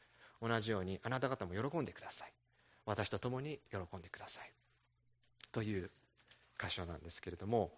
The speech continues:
今日は謙遜を実践するというのはどういうことなのかということを見ていきたいと思います。謙遜を行動に移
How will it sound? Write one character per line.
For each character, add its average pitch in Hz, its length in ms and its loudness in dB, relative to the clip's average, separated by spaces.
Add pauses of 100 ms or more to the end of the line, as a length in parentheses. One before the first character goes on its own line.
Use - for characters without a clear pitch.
(520)
今 131 100 6
日 98 40 2
は - 40 -6
謙 226 480 4
遜 202 160 6
を 131 60 4
実 113 360 2
践 165 60 0
す 160 100 2
る 160 80 2
と - 60 -2
い 107 40 4
う - 20 0
の - 20 -2
は 92 60 -6
ど 151 160 6
う 180 40 8
い 180 40 6
う - 20 4
こ 180 100 6
と 180 100 4
な 117 100 6
の 95 60 -6
か - 180 -6 (400)
と 113 60 2
い - 20 2
う - 20 2
こ 101 120 -2
と 92 240 -2 (400)
を 98 180 4
見 101 100 0
て 104 60 2
い 92 40 0
き - 60 -6
た 98 100 6
い 92 60 4
と 87 100 -10
思 80 80 -6
い 76 40 -10
ま 73 120 -10
す。 - 200 -10 (460)
謙 143 400 0
遜 139 160 2
を 127 40 4
行 196 260 10
動 185 120 6
に 170 80 4
移 156 60 2